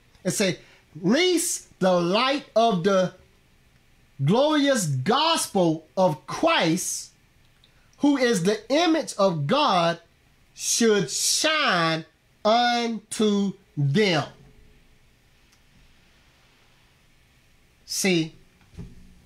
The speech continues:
if they was mindful enough to say, "Lord, forgive me," then he would have no choice but to forgive them.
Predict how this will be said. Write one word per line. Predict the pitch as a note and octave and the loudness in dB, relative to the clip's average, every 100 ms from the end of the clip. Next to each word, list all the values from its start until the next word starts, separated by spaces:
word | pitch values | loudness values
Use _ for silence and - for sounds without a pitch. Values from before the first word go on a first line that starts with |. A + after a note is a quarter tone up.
| - - G#3+ | -20 -6 0
if | C4 C4+ - - _ _ _ _ _ _ - | 2 0 -4 -14 _ _ _ _ _ _ -12
they | C3+ F#3 A#3 | -4 0 0
was | A3+ G3+ | 0 -2
mindful | F3+ G3 A3+ A#3 A#3 G#3 G3 F3 | 0 0 2 0 -4 -4 -2 -2
enough | F3+ F3 C#3+ C#3+ - - | 0 2 2 -2 -8 -6
to | D#3+ | -4
say, | - F3 D#3+ D3 C#3+ _ _ _ - | -2 -2 0 -2 -6 _ _ _ -2
"Lord, | E3 G3+ G3+ | 0 2 0
forgive | - D#3 C#3 E3+ F#3+ D3+ | -4 -6 -2 0 0 -2
me," | C3 A2 - - - _ _ _ _ - | -2 -4 -14 -20 -20 _ _ _ _ -4
then | E3+ | 0
he | E3+ A3 A3+ | 2 2 2
would | G3+ F3+ | 0 2
have | F3 D#3+ | 2 0
no | D#3 D#3+ | 0 -2
choice | - G3 F#3 - | -2 -2 -2 -2
but | B2+ D#3+ D#3+ - _ | -2 -2 -2 -8 _
to | - D#3 | -6 -6
forgive | D3 C#3+ C#3 F3 E3 | -4 -4 -2 -2 -4
them. | B2+ G#2 | -8 -12